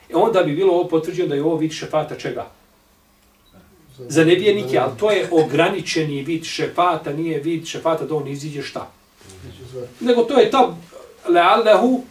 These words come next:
Speaker 1: leallehu en yuhaffefe anhuma ma lem yejbesa. Kaže, a, a,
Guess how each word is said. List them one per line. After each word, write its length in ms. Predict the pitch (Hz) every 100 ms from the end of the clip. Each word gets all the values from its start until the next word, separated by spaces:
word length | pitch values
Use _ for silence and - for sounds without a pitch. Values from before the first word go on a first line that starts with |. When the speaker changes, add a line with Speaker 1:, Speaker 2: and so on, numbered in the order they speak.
| _ -
Speaker 1:
leallehu 680 | 160 208 208 180 240 233 - _
en 140 | 180 175
yuhaffefe 640 | 175 - 208 - 202 -
anhuma 720 | - 202 220 165 233 262 311 - -
ma 140 | 180 180
lem 180 | 175 156
yejbesa. 500 | 147 135 123 - 156 - _ _ _ _ _ _
Kaže, 500 | - 165 147 160 165 - _ _ _ -
a, 100 | 151
a, 640 | 143 - 156 147 - -